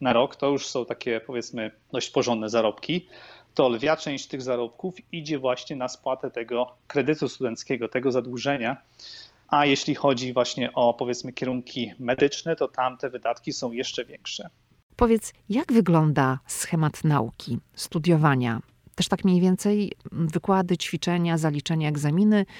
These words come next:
Speaker 2: Czy jest podobnie jak w Polsce, czy, czy jest trochę inaczej?
Speaker 1: Myślę, że ten schemat generalnie wygląda dość podobnie. E, ja oczywiście, czy też moje doświadczenia pochodzą jeszcze z początku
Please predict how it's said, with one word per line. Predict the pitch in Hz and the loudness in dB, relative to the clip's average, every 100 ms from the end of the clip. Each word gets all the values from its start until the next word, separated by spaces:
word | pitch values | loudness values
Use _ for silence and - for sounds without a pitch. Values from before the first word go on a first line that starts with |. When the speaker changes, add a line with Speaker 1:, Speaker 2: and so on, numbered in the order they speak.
| - - - - - | -18 -18 -18 -16 0
Speaker 2:
Czy | 196 | 2
jest | 170 | 2
podobnie | - 170 180 208 | 0 0 2 2
jak | 196 | 0
w | - | -2
Polsce, | 196 208 - 202 175 | -2 -2 -2 -2 -2
czy, | - 160 | 0 -2
czy | - 151 | 0 -2
jest | 127 - | -2 -4
trochę | 143 127 117 | -6 -2 -2
inaczej? | 104 - - - - _ - | -4 -6 -10 -10 -20 _ -4
Speaker 1:
Myślę, | 220 196 | 0 0
że | 165 | 2
ten | 165 143 135 156 | 0 -2 -6 -10
schemat | - 170 151 139 - 185 - - _ | -4 0 2 0 -2 -18 -20 -20 _
generalnie | 202 175 185 143 127 185 170 131 | -12 -4 -2 0 0 0 -4 -4
wygląda | 127 147 135 131 | -4 -4 -4 -4
dość | 143 - | -4 -6
podobnie. | 131 123 123 170 233 - _ - | -6 -6 -8 -6 -8 -10 _ -12
E, | 139 127 | -8 -4
ja | 131 131 | 2 2
oczywiście, | 131 131 127 143 120 127 - - | 0 -10 -6 -2 -2 -4 -10 -18
czy | - | -10
też | 127 - | -8 -6
moje | 127 120 | -6 -4
doświadczenia | 120 127 - 131 120 117 | -6 -6 -8 -6 -4 -4
pochodzą | 123 117 117 117 | -6 -6 -4 -4
jeszcze | 113 - - 107 | -4 -4 -2 -2
z | 107 113 107 104 _ _ _ | -2 -2 -4 -4 _ _ _
początku | - - 135 120 - 120 | -2 2 2 0 -2 -4